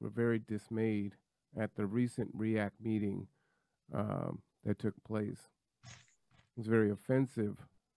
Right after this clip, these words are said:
to watch what happened in that meeting. Uh, it appears that the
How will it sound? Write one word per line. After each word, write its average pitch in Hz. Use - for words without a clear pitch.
to 107
watch 113
what 98
happened 107
in 104
that 98
meeting. 104
Uh, 110
it 117
appears 143
that 107
the 110